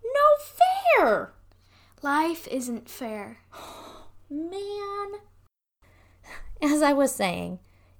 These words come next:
Speaker 1: it was a challenge to not use treats as a reward. We got around this by allowing the kids to earn an outing, which might include a treat.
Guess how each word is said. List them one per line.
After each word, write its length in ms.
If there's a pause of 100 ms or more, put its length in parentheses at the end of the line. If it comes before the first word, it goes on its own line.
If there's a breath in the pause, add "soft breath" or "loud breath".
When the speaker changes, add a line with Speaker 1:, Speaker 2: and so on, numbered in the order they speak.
(120)
Speaker 1:
it 160
was 200
a 40
challenge 520
to 100
not 280
use 260
treats 320
as 100
a 60
reward. 560 (360)
We 240
got 300
around 300
this 180
by 200
allowing 460
the 80
kids 380
to 140
earn 200
an 220
outing, 460 (100)
which 260
might 280
include 400
a 60
treat. 300